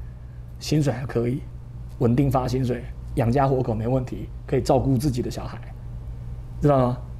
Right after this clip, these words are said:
哦，照顾自己的小孩不是说你一定会陪在他身边啊，是你的经济条件可以让他读书，让他可以改变他自己。搞不好你当警察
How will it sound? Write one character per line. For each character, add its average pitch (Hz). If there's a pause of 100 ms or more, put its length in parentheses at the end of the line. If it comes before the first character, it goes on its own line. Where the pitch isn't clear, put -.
哦， 135 (160)
照 208
顾 202
自 196
己 196
的 170
小 127
孩 120
不 135
是 151
说 170
你 120
一 -
定 139
会 156
陪 127
在 117
他 127
身 123
边 117
啊， 107 (180)
是 185
你 131
的 123
经 143
济 170
条 127
件 151
可 143
以 131
让 131
他 127 (400)
读 120
书， 135
让 139
他 139
可 123
以 127
改 -
变 131 (300)
他 123
自 127
己。 - (540)
搞 120
不 165
好 165
你 120
当 143
警 139
察 107